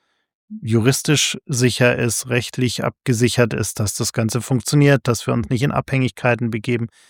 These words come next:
dass es auch langfristig funktioniert und wir nicht auf einmal in zwei Jahren alles neu bauen müssen und dann überlegen müssen, wie wir Daten migrieren können und so weiter und so fort. Wie findet ihr denn die Balance zwischen diesen,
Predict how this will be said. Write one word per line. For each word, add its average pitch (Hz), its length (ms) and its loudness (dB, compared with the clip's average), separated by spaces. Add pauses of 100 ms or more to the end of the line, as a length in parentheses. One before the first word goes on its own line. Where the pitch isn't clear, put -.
(120)
dass 104 140 -6
es 117 80 -2
auch 120 180 4
langfristig 127 800 2
funktioniert 120 640 0
und 117 160 -2
wir 117 80 2
nicht 120 220 2
auf 120 160 -2
einmal 120 260 2
in 117 120 -2
zwei 120 240 -2
Jahren 120 200 -2
alles 117 300 -6
neu 131 240 4
bauen 123 340 4
müssen 123 300 0 (440)
und 113 200 -4
dann 120 260 2
überlegen 120 420 0
müssen, 120 280 -2
wie 110 100 -4
wir 123 80 2
Daten 127 380 2
migrieren 117 480 2
können 117 340 0
und 123 220 -2
so 104 120 -8
weiter 101 380 -8
und 104 140 -10
so - 80 -12
fort. 107 300 -6 (500)
Wie 123 320 -2
findet 147 400 0
ihr 139 140 0
denn 123 200 2
die 110 120 0
Balance 120 560 0
zwischen 120 400 0
diesen, 113 440 2